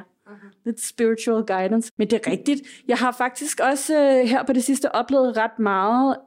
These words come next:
folk, der ringer til mig og siger, "Ja, du har ringet." Øh,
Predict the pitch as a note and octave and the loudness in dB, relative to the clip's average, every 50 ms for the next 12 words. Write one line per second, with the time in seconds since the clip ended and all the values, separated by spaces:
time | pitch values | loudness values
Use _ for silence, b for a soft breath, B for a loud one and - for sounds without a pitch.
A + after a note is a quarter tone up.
0 | _ - - - C4 - - - - _ B3 A3 - G3+ F3+ G#3 A#3 C#4+ C#4+ - | _ -6 -2 0 0 0 -2 -8 -4 _ -2 0 0 0 2 2 2 2 2 2
1 | C4+ A#3+ A#3+ B3+ B3 B3+ - A3 G#3+ - A#3 G#3 G3+ - G#3 A3 G#3 G3 A3 A3 | 2 4 4 2 0 -2 -4 -6 -2 0 0 0 2 2 2 0 0 2 0 0
2 | F#3+ G#3 F#3 F#3+ F3+ F3+ G3+ A#3 A#3+ - _ _ _ _ - F3+ F3 F3 | 0 0 0 0 0 2 2 0 0 -2 _ _ _ _ -6 -4 -2 -2